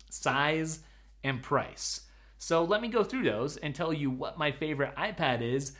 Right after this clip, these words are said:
for each of those categories. So performance and looks, those go hand in hand,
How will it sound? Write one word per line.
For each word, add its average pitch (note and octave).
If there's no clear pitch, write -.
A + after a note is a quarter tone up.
for D3
each E3
of D3+
those B2
categories. G2
So A#3
performance A#3
and C3+
looks, A#2+
those F3+
go D#3+
hand C#3
in G#2+
hand, F#2+